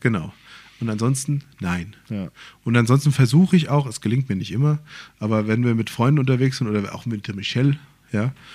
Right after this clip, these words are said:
Speaker 1: äh, wenn ich mit ihr was esse oder wenn wir uns
Speaker 2: Mhm.
Speaker 1: abends se-, endlich mal sehen, dass wir dann, äh, dass ich dann versuche, jetzt, das ist, glaub ich, ein guter Vorsatz,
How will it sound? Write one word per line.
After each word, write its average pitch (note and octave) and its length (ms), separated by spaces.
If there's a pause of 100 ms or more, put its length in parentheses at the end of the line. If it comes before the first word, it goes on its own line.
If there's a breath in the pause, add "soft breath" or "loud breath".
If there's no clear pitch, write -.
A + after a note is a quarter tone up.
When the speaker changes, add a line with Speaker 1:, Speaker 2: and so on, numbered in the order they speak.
(300 loud breath)
Speaker 1:
äh, A2+ 120
wenn G#2+ 120
ich A2 120
mit A#2 120
ihr C3 220
was A2 160
esse A#2 280
oder G#2+ 160
wenn G2+ 240
wir G#2+ 140
uns G#2 120
Speaker 2:
Mhm. A#2 140
Speaker 1:
abends A#2+ 280
se-, A#2+ 160
endlich A#2 320
mal A2 160
sehen, A2+ 320 (480 loud breath)
dass G#2+ 220
wir A2 80
dann, G#2+ 340
äh, A2+ 140
dass G#2 160
ich B2 140
dann B2 140
versuche, C3 800
jetzt, A#2 560
das D3+ 140
ist, C#3+ 260
glaub B2+ 180
ich, A#2+ 80
ein - 60
guter B2+ 220
Vorsatz, F2 500